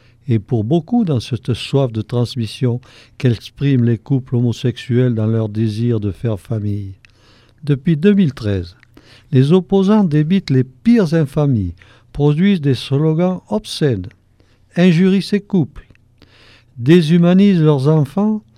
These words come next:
et s'opposent à leur existence même au nom de la tradition,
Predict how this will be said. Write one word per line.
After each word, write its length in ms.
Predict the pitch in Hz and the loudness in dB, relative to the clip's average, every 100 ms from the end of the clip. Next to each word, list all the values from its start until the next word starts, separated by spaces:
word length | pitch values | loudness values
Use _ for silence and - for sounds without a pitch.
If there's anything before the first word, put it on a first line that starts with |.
| _ _ _ | _ _ _
et 140 | 180 | -2
s'opposent 640 | 147 - 175 - 165 139 139 | 0 0 -2 0 2 2 2
à 60 | |
leur 180 | 139 135 | 2 2
existence 680 | 160 160 170 - 151 135 139 | 0 0 -4 0 0 0 0
même 480 | 135 180 214 196 185 | 2 4 2 0 -4
au 160 | 156 135 | -2 0
nom 180 | 143 160 | 2 2
de 80 | |
la 120 | 147 143 | 0 -2
tradition, 680 | 147 151 139 - 135 156 | -2 -4 -4 -2 -2 -2